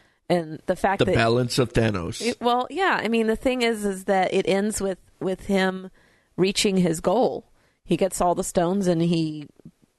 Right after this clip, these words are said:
Speaker 1: restores balance to the universe according to his desires, his will.
Speaker 2: Yeah.
Speaker 1: And, and then he sits down and watches the sunset. So it, it's, it's his story, and he did,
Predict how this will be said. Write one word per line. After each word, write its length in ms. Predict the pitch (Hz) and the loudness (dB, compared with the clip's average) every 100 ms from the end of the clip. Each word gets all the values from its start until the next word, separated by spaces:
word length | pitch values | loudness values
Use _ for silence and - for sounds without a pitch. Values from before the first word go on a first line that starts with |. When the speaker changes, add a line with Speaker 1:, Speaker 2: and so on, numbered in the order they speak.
| _ | _
Speaker 1:
restores 520 | 170 - 180 180 180 | -2 0 0 0 0
balance 420 | 165 165 185 180 - | 0 2 2 -2 -2
to 100 | 160 | 0
the 100 | 165 | 2
universe 420 | 190 165 147 - | 2 -2 -8 -12
according 340 | - 160 135 | -8 -6 -6
to 60 | 156 | -8
his 260 | 156 151 | -6 -6
desires, 720 | - 143 175 180 147 - 185 - | 0 0 2 2 2 0 -4 -2
his 240 | 170 156 | 0 2
will. 60 | 165 | 4
Speaker 2:
Yeah. 220 | 110 120 - - - _ _ | 4 2 -6 -20 -20 _ _
Speaker 1:
And, 400 | 180 170 160 151 | 0 2 0 -2
and 160 | - 170 | -2 0
then 120 | 175 | 2
he 160 | 185 202 | 2 0
sits 260 | - 190 | 0 0
down 200 | - 190 220 | 0 0 0
and 80 | |
watches 380 | 208 202 - 220 | 0 0 -4 -6
the 100 | - | -2
sunset. 520 | 254 320 311 - - - | 0 -2 -4 -6 -8 -4
So 340 | - 180 170 - - _ _ - | 0 0 -2 -10 -20 _ _ -2
it, 260 | 202 - - - | 0 -2 -2 0
it's, 440 | 185 - - - - | 0 -2 -14 -18 -2
it's 220 | 190 - | -2 0
his 160 | 240 233 | 0 0
story, 640 | - 247 381 202 - 254 - | 0 2 4 2 -2 -6 0
and 260 | 175 170 | 0 0
he 200 | 175 214 | 0 0
did, 440 | 202 202 190 185 | 2 2 2 -2